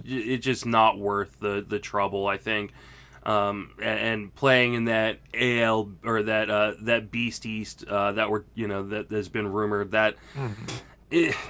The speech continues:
Speaker 1: I, I don't want him going up against Atlanta's lineup. I don't want him going up against the Nationals lineup or the Mets lineup. I just, yeah, I, I'm, I'm staying away from Tanaka.
Speaker 2: Yeah, I'm a long time Tanaka fan, but I am with you here.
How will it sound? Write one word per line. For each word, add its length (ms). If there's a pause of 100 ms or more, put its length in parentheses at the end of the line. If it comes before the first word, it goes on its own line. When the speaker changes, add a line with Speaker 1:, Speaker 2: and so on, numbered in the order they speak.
(200)
Speaker 1:
I, 220
I 160
don't 340
want 200
him 240
going 360
up 140
against 300
Atlanta's 400
lineup. 360
I 120
don't 240
want 140
him 120
going 320
up 200
against 280
the 80
Nationals 580
lineup 500
or 120
the 120
Mets 340
lineup. 400
I 120
just, 300 (500)
yeah, 260
I, 480
I'm, 500
I'm 200
staying 240
away 180
from 160
Tanaka. 480 (1300)
Speaker 2:
Yeah, 160
I'm 80
a 60
long 240
time 260
Tanaka 440
fan, 560
but 120
I 180
am 120
with 340
you 120
here. 460